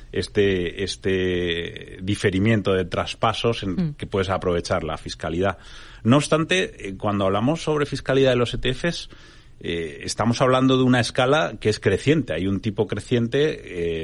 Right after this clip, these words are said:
Speaker 1: eh, dependiendo del, del rendimiento que, que tienes, con lo que hay veces que parece interesante incluso ir, eh, pagando los impuestos de manera escalonada y no esperar,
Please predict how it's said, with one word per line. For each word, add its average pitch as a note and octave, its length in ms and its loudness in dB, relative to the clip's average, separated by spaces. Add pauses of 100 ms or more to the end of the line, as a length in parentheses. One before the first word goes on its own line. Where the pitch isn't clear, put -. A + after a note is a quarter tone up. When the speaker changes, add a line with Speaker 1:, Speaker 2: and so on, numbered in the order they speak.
(140)
Speaker 1:
eh, C#2+ 100 -12
dependiendo G2+ 760 2
del, F2+ 540 0
del E2 500 -4
rendimiento F#2+ 680 0
que, F2+ 280 -6
que E2+ 140 -8
tienes, B2 360 -4
con F2 180 -8
lo E2+ 100 -4
que F#2 220 -4 (480)
hay A#2+ 160 4
veces C3+ 300 2
que A#2 280 -2 (200)
parece G#2+ 300 2
interesante B2 760 0 (320)
incluso G#2+ 640 2
ir, A#2 220 2 (260)
eh, G2+ 640 4
pagando A2+ 320 2
los A#2 180 4
impuestos A2 720 2 (320)
de A2+ 160 4
manera A#2+ 300 4
escalonada C3+ 640 4
y A#2+ 100 0
no A2+ 180 4
esperar, A2 600 0